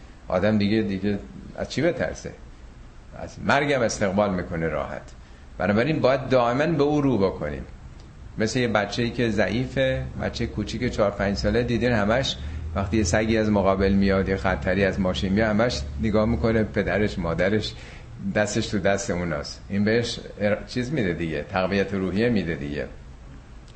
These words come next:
می‌دونه اونا هواشو دارن، روحیه می‌گیره، قدرت می‌گیره که من یه کسی رو دارم که پشتیبانم باشه. ان الله مع الصابرین، خدا با صابرینه. یعنی تو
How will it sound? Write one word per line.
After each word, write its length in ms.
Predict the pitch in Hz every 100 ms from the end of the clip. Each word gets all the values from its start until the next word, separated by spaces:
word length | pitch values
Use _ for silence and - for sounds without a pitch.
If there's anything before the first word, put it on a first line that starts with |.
| - 98
می‌دونه 280 | 104 123
اونا 200 | 120 107
هواشو 440 | 117 95 107 107 127
دارن، 440 | 104 90 107 135 - - - - - -
روحیه 460 | - 117 107 107 113
می‌گیره، 500 | 110 85 80 69 65 - - -
قدرت 440 | 101 92 104 110
می‌گیره 300 | 117 104 110
که 120 | 110
من 160 | 110 107
یه 140 | 107
کسی 400 | 110 - 120 123
رو 120 | 117 117
دارم 420 | 98 92 85 69 - - - - -
که 120 | - 98
پشتیبانم 800 | - 95 - 85 92 80 76
باشه. 260 | 69 67 - - - - - - - - - - - - - - -
ان 220 | 101 101
الله 360 | 107 101 113 151
مع 180 | 160 190
الصابرین، 640 | 160 - 120 101 95 87 65 - - - -
خدا 340 | - 123 123
با 200 | 180 170
صابرینه. 760 | 143 135 120 123 143 180 117 71 - - - 71
یعنی 260 | 101 135
تو 220 | 139 135